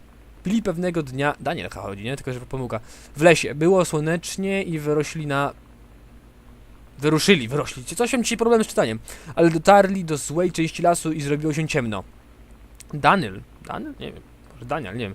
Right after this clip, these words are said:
Daniel powie-, y, powiedział: "Boisz, boisz się?" Więc Samantha powiedziała: "Nie, a ty?" Zaśmieli się i poszli dalej, w złą część i potem tam, gdzie jeszcze nigdy nie byli. Tam był statek, statek pirac-, piracki.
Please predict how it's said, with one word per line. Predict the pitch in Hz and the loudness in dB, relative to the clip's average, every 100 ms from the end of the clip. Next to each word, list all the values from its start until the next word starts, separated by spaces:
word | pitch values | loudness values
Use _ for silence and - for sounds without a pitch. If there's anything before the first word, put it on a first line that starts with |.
| - - | -6 8
Daniel | 180 220 190 | 8 10 4
powie-, | 185 165 165 147 147 | 2 2 0 0 -2
y, | 143 | -8
powiedział: | 139 156 156 156 - | -4 0 2 2 0
"Boisz, | 135 123 156 143 123 117 113 - - - 139 | -4 8 10 10 6 -2 -8 -16 -20 -16 -2
boisz | 151 156 147 139 131 | 4 6 4 -2 -6
się?" | - 156 214 233 - - - - - - | 0 2 2 -2 -10 -20 -20 -20 -20 -6
Więc | 156 165 | -2 2
Samantha | - 160 190 180 | 2 4 4 2
powiedziała: | 170 165 165 160 | 0 2 6 6
"Nie, | 185 151 | 6 2
a | 113 | 2
ty?" | - 156 208 - - - - - - - | 0 0 0 -4 -20 -20 -20 -20 -20 -6
Zaśmieli | 151 151 165 196 196 | -2 0 2 2 4
się | - 202 202 - | 4 4 4 0
i | 147 | -2
poszli | 190 196 - 156 | 0 0 0 4
dalej, | 143 120 113 | 4 6 0
w | 113 | -4
złą | 123 156 170 | -2 0 0
część | 160 147 151 151 - | -2 -2 -2 -6 -8
i | 139 | -8
potem | 147 139 131 | -4 -4 0
tam, | 170 180 165 | 0 2 -2
gdzie | 135 135 135 | -2 -2 -2
jeszcze | 143 135 151 160 139 127 - 139 156 - - - - - - | -4 0 4 4 2 -6 0 0 0 -6 -20 -20 -20 -20 -8
nigdy | 135 175 156 160 | -2 -2 -2 -2
nie | 151 | 0
byli. | 139 107 104 | 0 -2 -8
Tam | 131 165 175 | -2 0 0
był | 131 139 135 | -2 -4 -4
statek, | - 135 - 101 - | -2 -2 -2 -6 -6
statek | - 135 - | -6 -6 -8
pirac-, | - 120 104 - - | -4 0 0 -2 -6
piracki. | 151 147 143 117 - - | 2 2 2 -2 -10 -14